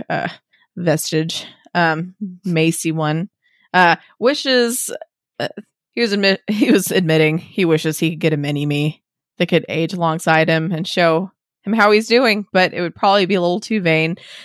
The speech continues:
So, for an actual tattoo, um, it'd probably actually get a cup or a goblet. Um, status of the cup, fullness or color of liquid, um, that would all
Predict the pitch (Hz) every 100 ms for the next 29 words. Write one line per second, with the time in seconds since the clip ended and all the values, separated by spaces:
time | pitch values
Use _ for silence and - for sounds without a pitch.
0 | - - 220 202 139 - _ _ _ -
1 | 180 160 165 214 196 202 180 - 175 170
2 | 160 - - - - 165 160 160 202 _
3 | _ - 175 175 160 156 156 151 147 151
4 | - 160 - - 247 - 185 170 165 139
5 | 151 62 - - - - 165 156 165 -
6 | 170 156 160 - - 143 - - 247 240
7 | - - _ - 196 180 170 170 165 -
8 | 160 - 202 180 165 151 175 185 - 190
9 | 175 180 - - - _ 165 165 156 165
10 | 143 160 - 151 156 151 156